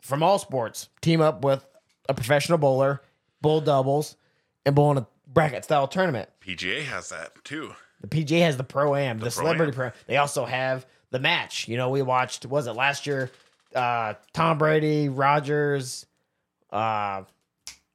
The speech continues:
Speaker 1: Mahomes, and God dang, Josh
Speaker 2: Peyton
Speaker 1: Allen.
Speaker 2: Manning? Oh, oh, that one.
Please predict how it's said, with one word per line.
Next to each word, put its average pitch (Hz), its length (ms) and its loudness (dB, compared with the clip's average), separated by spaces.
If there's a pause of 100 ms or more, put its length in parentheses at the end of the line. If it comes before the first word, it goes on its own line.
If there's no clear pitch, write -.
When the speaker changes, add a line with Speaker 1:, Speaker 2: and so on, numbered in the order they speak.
(880)
Speaker 1:
Mahomes, 165 840 2 (420)
and 127 640 -4 (1200)
God 151 320 -6
dang, 127 320 0 (240)
Josh 147 200 2
Speaker 2:
Peyton 123 120 4
Speaker 1:
Allen. 151 120 2
Speaker 2:
Manning? 143 400 -6 (120)
Oh, 104 380 0
oh, 143 100 0
that 127 260 0
one. 78 120 -14